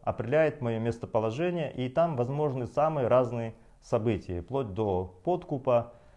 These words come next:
отравлений и все прочих. Поэтому, чтобы вы все хорошо понимали, я перемещаюсь очень узким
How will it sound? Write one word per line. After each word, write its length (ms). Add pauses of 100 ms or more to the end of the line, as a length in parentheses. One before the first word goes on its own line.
(260)
отравлений 680
и 20
все 180
прочих. 400 (100)
Поэтому, 440
чтобы 220
вы 100
все 180
хорошо 320
понимали, 580 (640)
я 300
перемещаюсь 880 (300)
очень 580
узким 500